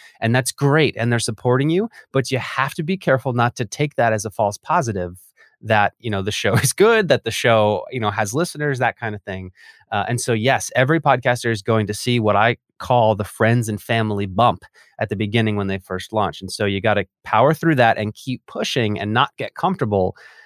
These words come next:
because it's after episodes five and six when your friends and family are like, "Okay, maybe I'm not interested in, you know, this." So, you know, "My friends and family that live across the country maybe aren't interested in Philadelphia."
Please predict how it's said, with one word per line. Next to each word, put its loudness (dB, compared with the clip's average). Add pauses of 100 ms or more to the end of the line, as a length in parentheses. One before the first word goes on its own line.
(180)
because -2
it's -4 (100)
after 0
episodes 0
five -2
and -4
six 0
when 0
your 0
friends 0
and -4
family 2
are 0
like, 0
"Okay, 2
maybe -2
I'm -2
not 2
interested -6
in, -8
you -6
know, -2
this." -2
So, -6
you 0
know, 0 (220)
"My 2
friends 4
and 2
family 4
that 4
live 4
across 0
the -10
country 2
maybe 0
aren't 0
interested -4
in -4
Philadelphia." 0